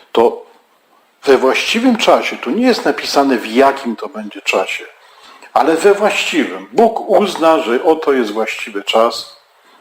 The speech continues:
to wtedy będziemy bez znużenia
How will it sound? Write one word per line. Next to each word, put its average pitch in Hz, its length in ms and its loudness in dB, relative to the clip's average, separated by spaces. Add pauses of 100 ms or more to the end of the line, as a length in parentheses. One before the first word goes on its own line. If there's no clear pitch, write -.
to 90 120 -4
wtedy 165 440 2
będziemy 107 640 -4 (1040)
bez - 600 0
znużenia 117 1120 0